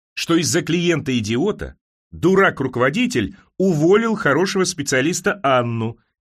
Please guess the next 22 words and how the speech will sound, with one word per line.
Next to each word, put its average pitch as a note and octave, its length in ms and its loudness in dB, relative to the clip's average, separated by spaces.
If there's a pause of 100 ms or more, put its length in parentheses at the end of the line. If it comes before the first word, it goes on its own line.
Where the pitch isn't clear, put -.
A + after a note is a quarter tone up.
и G3+ 120 0
пошел E3 400 0
наперекор C3+ 520 0
собственным D3 600 -4
принципам. A#2 680 -6 (800)
Это C3+ 300 2
прямой C#3+ 400 0
путь - 440 -6
к - 60 -18
состоянию B2+ 640 0
войны D#3 460 0 (240)
как D#3 220 0
минимум G#3 480 2
в B2 100 -2
одном D3+ 440 0
из E3 120 -2
наших G#2+ 380 -2
подразделений. B2 840 -4 (460)
Весь E3 400 0
коллектив F3+ 580 -2
будет D3+ 380 -2
демотивирован, D#3 1040 -2